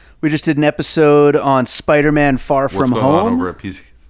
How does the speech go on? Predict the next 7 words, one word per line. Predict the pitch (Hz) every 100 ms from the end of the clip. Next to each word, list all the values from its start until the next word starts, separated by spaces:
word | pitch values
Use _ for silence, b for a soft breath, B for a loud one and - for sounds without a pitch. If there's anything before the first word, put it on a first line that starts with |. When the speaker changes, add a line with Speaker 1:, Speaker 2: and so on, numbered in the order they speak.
| - - - - _
Speaker 1:
<laughs> | _ - - - - - - -
You | 180
just | 135 156 -
talk | 160 - 98
over | 98 95
me | 98
again. | 98 107 110